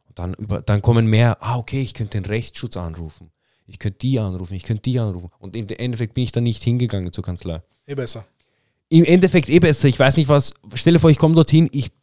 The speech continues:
Speaker 1: beleidige alles, was er besitzt.
Speaker 2: Bringt den genau gar nichts.
Speaker 1: Weißt du, was mir bringt? Wahrscheinlich eine Anzeige.
Speaker 2: Ja,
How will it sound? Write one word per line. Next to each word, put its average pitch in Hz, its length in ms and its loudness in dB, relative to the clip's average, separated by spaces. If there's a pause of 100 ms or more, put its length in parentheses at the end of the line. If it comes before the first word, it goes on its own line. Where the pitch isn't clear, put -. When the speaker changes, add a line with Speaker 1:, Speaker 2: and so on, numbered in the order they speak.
(380)
Speaker 1:
beleidige 143 540 0
alles, 175 260 2
was 151 160 -2
er 160 60 0
besitzt. 160 560 -4 (200)
Speaker 2:
Bringt 139 320 -4
den 135 360 2
genau 127 320 2
gar 107 260 -8
nichts. - 240 -8
Speaker 1:
Weißt 135 180 4
du, 156 40 2
was 147 120 2
mir 156 80 4
bringt? 156 360 2
Wahrscheinlich 131 400 0
eine 127 140 0
Anzeige. 87 680 -4
Speaker 2:
Ja, 123 300 -10